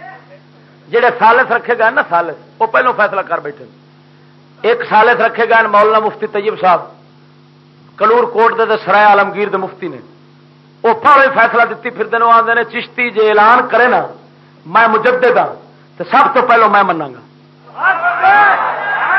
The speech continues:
دوسرے رکھے گئے اشرف سیالوی صاحب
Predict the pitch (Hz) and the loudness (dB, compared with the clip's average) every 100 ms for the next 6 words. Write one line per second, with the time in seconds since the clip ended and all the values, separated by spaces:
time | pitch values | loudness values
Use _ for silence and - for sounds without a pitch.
0 | 392 - 320 277 - - - - - - | -2 -4 -6 -8 -8 -10 -14 -20 -18 -20
1 | - - 247 233 - - - - - - | -20 -20 -20 -18 -18 -20 -20 -20 -18 -20
2 | - - - 254 294 - 285 277 - 277 | -20 -20 -16 -8 -6 0 2 2 2 2
3 | 277 277 269 247 262 240 - 220 220 220 | 2 2 2 0 0 0 2 2 2 -2
4 | - 131 | -4 -8